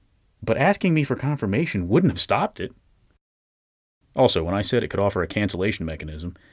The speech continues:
I, I didn't mean that Firefox has to immediately display the sites. I mean, it could be a countdown to the restoration that you cancel, preferably not in a modal dialogue.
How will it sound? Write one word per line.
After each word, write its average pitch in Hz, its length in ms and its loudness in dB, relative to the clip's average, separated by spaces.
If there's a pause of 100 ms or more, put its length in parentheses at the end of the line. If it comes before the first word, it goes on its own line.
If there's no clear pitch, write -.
(120)
I, 92 320 -6
I 120 40 2
didn't 147 200 2
mean 123 160 8
that 92 80 -2
Firefox 117 340 4
has 113 80 -2
to 123 100 0
immediately 269 360 4
display 151 220 6
the 123 80 -2
sites. - 340 -2
I 101 40 -2
mean, 107 220 -2
it 120 160 -6
could 120 140 -4
be 123 120 0
a 98 40 4
countdown 90 580 -4
to 87 80 -8
the 85 100 -2
restoration 85 520 -4
that 80 100 -10
you 85 80 -10
cancel, 78 460 -14 (180)
preferably 170 500 4
not 156 240 6
in 151 120 4
a 156 80 6
modal 117 320 6
dialogue. 87 600 -2